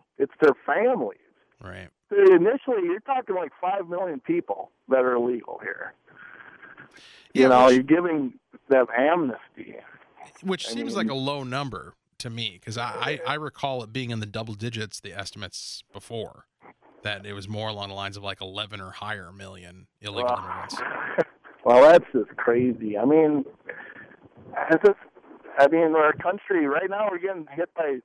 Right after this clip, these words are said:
Speaker 1: hurricanes and wildfires and nuclear war, and
Speaker 2: Right.
Speaker 1: <laughs> it's not like we can, uh, we can't afford all this. You know, we gotta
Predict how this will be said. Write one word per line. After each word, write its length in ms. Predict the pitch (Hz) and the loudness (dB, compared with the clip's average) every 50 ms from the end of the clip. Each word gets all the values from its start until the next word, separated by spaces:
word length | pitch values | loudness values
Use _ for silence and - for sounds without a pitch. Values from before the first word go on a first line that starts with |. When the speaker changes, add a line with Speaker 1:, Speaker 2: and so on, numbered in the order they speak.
| - | -10
Speaker 1:
hurricanes 760 | - - 151 175 190 202 196 _ - 190 180 180 185 190 170 | -4 0 2 2 2 0 0 _ 0 2 2 2 0 -2 -4
and 140 | 151 131 127 | -6 -6 -4
wildfires 1040 | 123 139 151 160 175 175 170 - - 175 180 180 175 180 185 185 180 175 160 131 | -4 -4 -2 -2 -2 -4 -4 -6 -4 -4 -2 -2 -2 -2 -2 -2 -2 -4 -4 -6
and 300 | 127 123 120 113 110 110 107 _ _ _ _ _ _ _ _ _ _ _ _ _ _ - | -8 -10 -10 -10 -14 -18 -20 _ _ _ _ _ _ _ _ _ _ _ _ _ _ -2
nuclear 420 | 156 175 202 - - 175 165 151 139 | -2 -2 -2 0 -2 -2 -2 -2 -2
war, 560 | 135 139 151 165 170 175 180 180 180 175 143 | -2 -2 -2 -2 -2 -4 -4 -4 -4 -6 -6
and 120 | 123 117 113 - - - | -8 -10 -14 -20 -18 -14
Speaker 2:
Right. 180 | 101 98 92 95 - - - - 294 - - | -12 -12 -12 -14 -20 -20 -20 -20 -16 -16 -16
Speaker 1:
<laughs> 800 | - - - - _ - - - 170 185 185 - 131 - - - | -12 -10 -10 -10 _ -12 -12 -8 -6 -6 -6 -8 -10 -10 -2 -2
it's 160 | 190 175 - - | -2 -2 -2 -4
not 180 | 214 220 233 - - - | -4 -4 -4 -6 -10 -6
like 260 | - 226 208 196 - - | -4 -2 -2 -2 -2 -2
we 100 | 202 196 | -2 -2
can, 520 | 190 - 190 185 175 165 151 135 123 120 - - - 127 - | 0 0 0 0 0 0 0 -2 -4 -6 -8 -12 -14 -6 -4
uh, 160 | 139 160 165 | -2 -2 0
we 100 | 170 180 | -2 -2
can't 300 | 180 - 233 233 233 226 | -2 0 0 0 0 0
afford 380 | 214 - - 175 180 214 254 277 233 | -4 -4 -4 -4 -2 -2 -4 -6 -6
all 240 | 185 - 302 135 127 | -8 -8 -6 -6 -8
this. 240 | 127 117 107 95 _ _ - | -8 -10 -12 -16 _ _ -12
You 120 | 123 123 120 | -10 -4 -2
know, 180 | 135 139 147 | 0 0 0
we 120 | 151 160 160 | 0 -2 -4
gotta 380 | - 170 170 170 160 143 131 | -4 -2 -2 0 -2 -2 -4